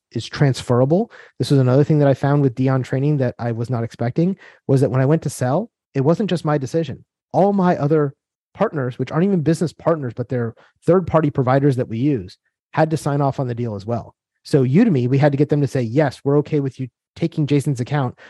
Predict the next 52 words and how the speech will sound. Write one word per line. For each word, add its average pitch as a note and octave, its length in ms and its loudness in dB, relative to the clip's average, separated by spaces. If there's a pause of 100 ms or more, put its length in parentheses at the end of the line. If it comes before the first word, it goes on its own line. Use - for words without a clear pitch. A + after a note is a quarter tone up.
(140)
from D#3+ 240 2
Jason D3 340 2
and B2+ 160 -4
giving C#3 220 0
it C#3+ 140 -2
to C#3 180 0
the C3 80 0
new C3 100 0
company D3+ 340 -4
for C3 140 -8
the A#2+ 80 -4
revenue." A#2+ 380 -6 (320)
We D3 80 4
do D3+ 100 6
the C#3+ 80 4
same D#3 160 2
thing D3 140 2
with C3 100 2
LinkedIn. C3+ 540 -2 (200)
We D3 80 2
do C#3+ 160 2
the C#3+ 80 2
same D3+ 200 -2
thing D3+ 140 0
with C#3 160 -4
all C#3+ 160 0
of C3+ 100 -2
our B2+ 80 -2
certification D#3 500 -4
providers A#2 340 -4
like A2 140 -8
CompTIA B2 480 -2
and G2+ 80 -2
Axos C3+ 360 -2
and A#2 100 -6
say, B2 200 -2 (220)
"Hey, E3+ 380 4
Jason's D#3 400 0
selling E3+ 200 2
the C3+ 80 -2
company. C#3 480 -2 (300)
The G#2+ 80 -2
new B2+ 160 4
company B2+ 460 0
is A#2+ 140 -4
now B2 140 -2
gonna A#2+ 120 -4
be A#2+ 100 0
owned A2 100 -4
by G#2 80 -4
these F#3 240 0
folks, B2 300 -2